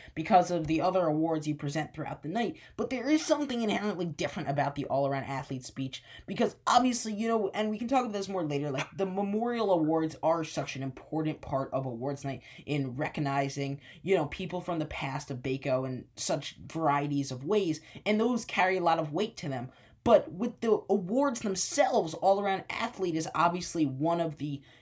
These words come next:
key awards, the highly anticipated awards, a waiter award. So you approach that with a different level of weight,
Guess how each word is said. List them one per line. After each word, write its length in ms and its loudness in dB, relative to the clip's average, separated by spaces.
key 300 -2
awards, 560 2
the 100 0
highly 380 -2
anticipated 640 -4
awards, 540 -2
a 100 2
waiter 420 0
award. 460 0
So 320 -2
you 360 2
approach 460 2
that 180 4
with 140 -4
a 60 0
different 320 -4
level 280 2
of 80 -6
weight, 340 -2